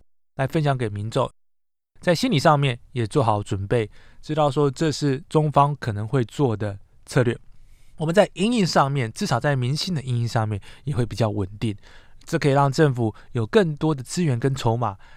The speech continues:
来去反应，啊，或者是因应这一些威胁的作为。那当然，如果是我们毫无准备或者是一无所悉，中共可能会采取的策略时，那遇到问题时，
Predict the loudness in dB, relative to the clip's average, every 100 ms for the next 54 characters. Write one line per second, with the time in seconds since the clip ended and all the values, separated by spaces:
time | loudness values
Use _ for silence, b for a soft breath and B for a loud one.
0 | b -2 -2 -2 -6 -4 -4 -8 b b
1 | -4 -2 -2 -4 -8 -20 -14 -6 -4 -4
2 | -4 -2 0 0 0 0 0 0 -2 0
3 | 0 0 -2 0 0 0 -8 -14 -20 _
4 | _ _ _ _ -10 -2 0 0 0 0
5 | 2 0 -2 -6 b 0 2 4 6 6
6 | 4 0 2 2 2 2 0 0 0 0
7 | 0 -4 -6 b b 4 6 4 4 4
8 | 2 0 -6 -6 -12 -6 -2 -2 -2 -6
9 | -6 -6 -6 -4 -4 -4 -6 -4 -8 -8
10 | 0 2 2 0 -4 -8 -12 -18 b b
11 | b -8 -6 0 4 4 4 2 0 -4
12 | -8 -8 -10